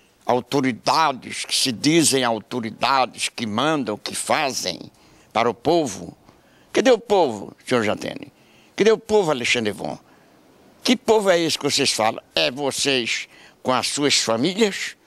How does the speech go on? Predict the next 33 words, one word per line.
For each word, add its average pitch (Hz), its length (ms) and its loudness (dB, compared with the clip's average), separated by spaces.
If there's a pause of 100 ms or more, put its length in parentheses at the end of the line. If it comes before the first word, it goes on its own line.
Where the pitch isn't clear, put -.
(140)
só 165 400 2 (320)
e 135 120 4
os 131 120 4
amigos? 190 460 2 (500)
Não. 110 640 -2 (300)
A 151 100 0
minha 180 220 0
filha 185 640 -2 (480)
se - 220 0
acordou 165 500 0
aqui, 143 320 -2
se - 200 2
acorda 151 500 0
de 127 100 -6
quatro 139 380 0
horas 131 120 0
da 127 120 0
manhã, 131 480 0
atrás 151 440 -2
de 139 120 -6
vizinho, 127 600 0 (300)
de - 140 0
um 147 120 2
balde 127 360 -2
d'água. 110 600 -2 (480)
E 139 120 4
esse 160 240 2
balde 123 360 -2
d'água, 110 640 -4 (480)
ela 156 220 0
levou 151 360 0
uma 139 280 0 (120)
queda, 139 460 0